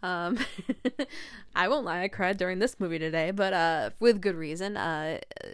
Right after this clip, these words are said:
you know, I think about Pixar, I think about emotional stuff. I think about when I saw Inside Out for the first time. And this little girl in front of me in the theater <laughs> with her dad says, "I knew it was her dad," because she's de-, she said, "Daddy,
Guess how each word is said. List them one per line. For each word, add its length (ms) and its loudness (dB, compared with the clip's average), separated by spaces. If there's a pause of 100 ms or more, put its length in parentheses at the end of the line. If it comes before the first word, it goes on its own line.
(240)
you 120 -4
know, 80 2
I 340 0
think 160 -4
about 200 -2
Pixar, 360 -2
I 60 -2
think 160 -10
about 220 -6
emotional 360 -8
stuff. 320 -8
I 60 -8
think 180 -8
about 300 -6
when 100 -8
I 80 -6
saw 220 -6
Inside 440 -8
Out 160 -6
for 80 -14
the 60 -10
first 400 -8
time. 340 -12 (640)
And 320 -8
this 200 -12
little 160 -4
girl 280 -4
in 120 -6
front 240 -6
of 40 -10
me 120 -10
in 80 -10
the 80 -6
theater 400 2 (100)
<laughs> 80 4
with 160 -2
her 160 2
dad 460 -8
says, 160 -8 (360)
"I 140 -4
knew 140 0
it 20 0
was 140 0
her 100 0
dad," 300 4
because 220 -8
she's 220 -8
de-, 280 0
she 200 -8
said, 420 -2
"Daddy, 640 2